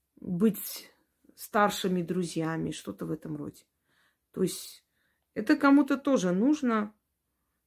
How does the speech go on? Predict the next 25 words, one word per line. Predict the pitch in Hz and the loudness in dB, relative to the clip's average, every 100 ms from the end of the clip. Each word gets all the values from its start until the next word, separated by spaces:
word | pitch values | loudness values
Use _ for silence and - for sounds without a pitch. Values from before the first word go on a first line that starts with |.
| _ | _
э, | 175 170 170 160 | -4 -2 0 0
и | 156 156 151 156 170 - | 0 0 -2 -2 -4 -8
почему | - 170 226 220 | -10 -4 0 2
бы | 190 | 2
нет? | 160 151 - | 2 0 -4
У | |
каждого | - 208 185 175 | -6 -4 -4 -8
человека, | - 196 208 208 180 175 | -4 -2 -2 -2 -4 -4
вы | - 202 | -2 0
не | 214 | 0
представляете, | - 240 254 262 175 | -2 0 0 0 -2
насколько | 165 - 170 - | -2 -4 -8 -4
люди | 175 165 165 | -4 -2 -2
разные. | 160 139 - 139 113 _ _ _ _ _ _ _ _ | -2 -4 -6 -12 -14 _ _ _ _ _ _ _ _
Поэтому | 170 | -2
если | 180 175 202 | 0 0 0
нам | 185 196 190 - | 2 2 2 0
кажется, | - 196 185 170 180 | 0 0 0 -2 -4
что | 165 - 165 160 | -4 -4 -2 -2
все | - 180 | -2 -4
так | 175 170 | -4 -6
одинаково | 165 160 175 156 170 | -4 0 0 0 -2
мыслят, | 175 175 - 156 | -2 -2 -4 -6
как | - 160 - | -6 -8 0
мы, | 214 277 | 2 2